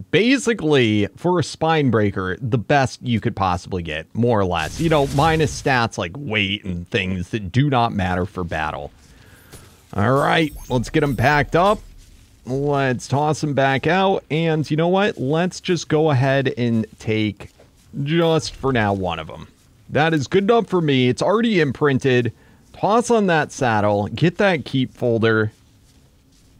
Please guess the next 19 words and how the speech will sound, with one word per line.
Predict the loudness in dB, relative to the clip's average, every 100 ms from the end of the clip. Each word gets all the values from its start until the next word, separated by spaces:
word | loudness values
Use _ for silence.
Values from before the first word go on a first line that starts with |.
| _ _ _ _ _ _ _
And | -4 -2 0 0 0 -2 -4 -8 -4
get | 0 2
in | 2 2 0 -2
that | -2 0 0 -2
teleporter. | -2 -2 -2 -4 -4 -8 -12 _ _ _ _ _ _ _
All | 0 4 4
right, | 4 2 0 -4
so, | -12 -8 0 2 4 4 2 -2 -2
moment | 0 2 0
of | -2
truth. | -2 0 2 2 0 -6 _ _ _ -20
How | -4 0 2 2 2 2
insanely | 0 2 2 2 2 2 2 2
good | 2 2 4 4
is | 2 0
this | 0 0
guy | 2 4 4
gonna | 2 2
be? | 2 0 -2